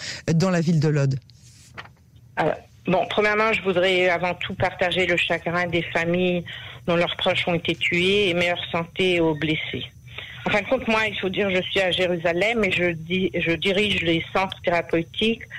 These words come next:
Speaker 2: pour des enfants et des familles dévo-, défavorisées en Israël. Et un de nos centres, en fin de compte, il est, il est à Lod.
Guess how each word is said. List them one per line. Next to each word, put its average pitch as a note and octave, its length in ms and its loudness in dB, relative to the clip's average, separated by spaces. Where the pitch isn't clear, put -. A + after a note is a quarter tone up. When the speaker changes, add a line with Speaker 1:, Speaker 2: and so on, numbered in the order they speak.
Speaker 2:
pour F3+ 140 0
des F3 200 0
enfants G3 280 2
et G#3+ 80 0
des F#3+ 100 0
familles G3 420 0
dévo-, F3+ 420 2
défavorisées E3+ 580 0
en E3+ 120 0
Israël. G3 460 -2
Et F#3+ 80 0
un G3+ 100 -2
de F#3+ 80 -6
nos G3 120 0
centres, B3+ 440 -2
en G3 80 0
fin F#3+ 140 -2
de F#3 60 -8
compte, A#3 260 -4
il G3 140 -2
est, G3 320 4
il F#3+ 160 0
est F#3+ 40 2
à F3+ 120 0
Lod. D#3 240 2